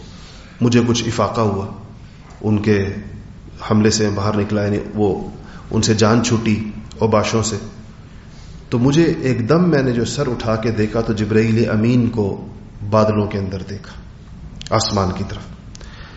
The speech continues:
جبرائیل نے مجھے آواز دی آسمان سے، میں نے آنکھ اٹھا کے دیکھا تو بادلوں کے اندر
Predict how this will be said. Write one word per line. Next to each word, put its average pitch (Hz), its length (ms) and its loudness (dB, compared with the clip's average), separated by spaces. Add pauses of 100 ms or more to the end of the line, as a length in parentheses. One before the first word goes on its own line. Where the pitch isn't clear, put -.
(200)
جبرائیل 117 340 6
نے 110 80 8
مجھے 104 200 6
آواز 98 440 2
دی - 60 -8 (1000)
آسمان 113 380 4
سے، 165 140 0
میں 139 120 2
نے 117 80 4 (380)
آنکھ 110 300 2 (100)
اٹھا 107 240 0
کے 110 120 2
دیکھا 107 260 4
تو 117 120 2
بادلوں 104 360 4
کے 107 100 0
اندر 101 200 0